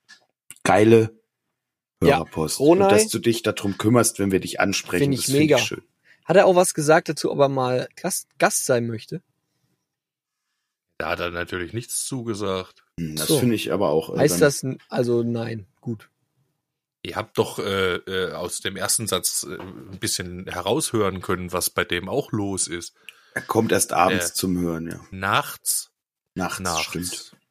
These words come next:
Speaker 3: Er machte irgendwie durch, um seine Wohnung ein-, also einzuräumen oder so.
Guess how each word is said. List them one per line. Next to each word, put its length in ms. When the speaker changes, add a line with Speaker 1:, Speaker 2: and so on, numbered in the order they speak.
Speaker 3:
Er 140
machte 340
irgendwie 520
durch, 520
um 220
seine 500
Wohnung 380
ein-, 280
also 460
einzuräumen 800
oder 180
so. 380